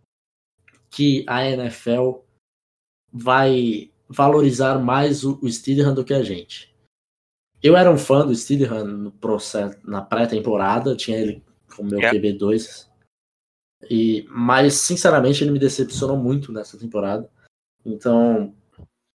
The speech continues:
Speaker 1: eu já não tinha ele como primeira antes de começar a temporada, e agora, sinceramente, não tenho ele nem como segunda, talvez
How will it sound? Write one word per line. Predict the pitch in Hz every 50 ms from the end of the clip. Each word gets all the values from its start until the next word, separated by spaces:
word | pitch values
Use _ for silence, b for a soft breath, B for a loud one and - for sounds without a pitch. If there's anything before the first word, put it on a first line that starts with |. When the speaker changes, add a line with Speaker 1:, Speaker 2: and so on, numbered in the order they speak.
| _ _ _ _
Speaker 1:
eu | - 135
já | 123 147 151
não | 160 170 170
tinha | 147 147 - 165 170 175
ele | 143 143 143 147
como | - 131 131 127
primeira | 131 127 123 120 120 143 170 190 190 190 - - _ _ _ _ _ _ _ _ _ _ _ _ _ _ _ _ - - - - -
antes | 120 120 117 113 -
de | 107 107
começar | 107 - 110 107 113 107 - - 110 107 117 135 143
a | 127 107
temporada, | - 107 107 - 110 104 101 101 107 117 131 139 143 147 143 - -
e | 139 131
agora, | 135 127 117 120 127 135 147 151 151 151 147 147 _ _ _ _
sinceramente, | _ - - 139 139 135 127 123 120 110 117 120 123 - - - - _ - _
não | 117 117 117
tenho | 117 127 123 123
ele | 123 123 123
nem | 120 123 131
como | 131 139 127 123
segunda, | - - 120 110 110 110 120 131 131 127 123
talvez | - - _ - 143 143 147 139 120 107 104 107 107 104 113 127 165 196 196 196 - - - - - - -